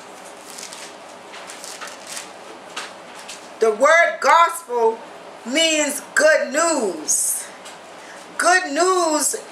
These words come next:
is not that you're gonna be rich, <laughs> but good news is that when you, when you die, your soul is not gonna go to hell. The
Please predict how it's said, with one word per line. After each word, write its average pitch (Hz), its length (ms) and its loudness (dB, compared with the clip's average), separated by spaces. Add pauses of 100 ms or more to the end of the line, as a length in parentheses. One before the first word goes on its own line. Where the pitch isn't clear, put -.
(140)
is 277 180 0
not 302 380 4
that 269 300 2
you're 311 120 -6
gonna 285 300 2
be 269 160 -2
rich, 285 640 0 (420)
<laughs> - 380 -18
but 302 280 2 (460)
good 349 340 2
news 349 400 2
is 302 140 0
that 294 260 2
when 285 160 0
you, 311 160 2 (260)
when 302 180 0
you 311 160 0
die, 339 420 4
your 277 180 4
soul 330 420 4
is 254 160 0
not 269 300 4
gonna 262 260 2
go 240 160 4
to 233 80 6
hell. 269 580 0 (600)
The - 100 0